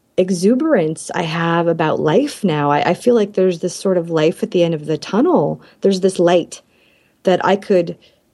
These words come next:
I don't know, be active again, have a life again, have the energy to go out after work with friends and have a couple drinks. And, you know, I've had to switch my, I'm a gin and tonic girl now because low carb,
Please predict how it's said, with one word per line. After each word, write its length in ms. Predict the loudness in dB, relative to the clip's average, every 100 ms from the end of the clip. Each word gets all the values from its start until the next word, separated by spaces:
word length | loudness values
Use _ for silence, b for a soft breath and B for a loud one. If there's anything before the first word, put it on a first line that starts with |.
| -4
I 80 | 0
don't 80 | 2
know, 180 | 0
be 220 | 0 -2 0
active 540 | -2 -2 0 0 0
again, 520 | 0 0 0 0 -4 -10 _ _ _ _ _ _ _ _ _ _ _
have 200 | -4 -2
a 60 | 0
life 500 | 0 0 0 -2 -4
again, 640 | 0 0 0 0 -2 -4 -10 -6
have 160 | -2
the 160 | 0 0
energy 320 | 0 0 2
to 80 | 0
go 200 | 2 2
out 220 | 4 2
after 300 | 2 0 -4
work 360 | -2 -2 -2 -4
with 120 | -6
friends 540 | -4 -2 0 2 2 2
and 320 | 0 -2 -4
have 200 | -2 -2
a 40 | -2
couple 220 | -2 -2
drinks. 520 | 0 0 0 -4 -6
And, 300 | -4 -4 -6 -10 _ _ b _
you 80 | 0
know, 260 | 0 -2 -8 b
I've 120 | -4
had 160 | -2 -2
to 60 | -2
switch 300 | -2 -4 -4
my, 260 | -4 -4 b b
I'm 140 | -2 0
a 20 |
gin 180 | 2 2
and 140 | 2
tonic 300 | 0 0 -2
girl 200 | -4 -4
now 320 | -4 -6 -8 -10
because 440 | -8 -6 -6 -6
low 140 | -6 -2
carb, 380 | -2 0 -2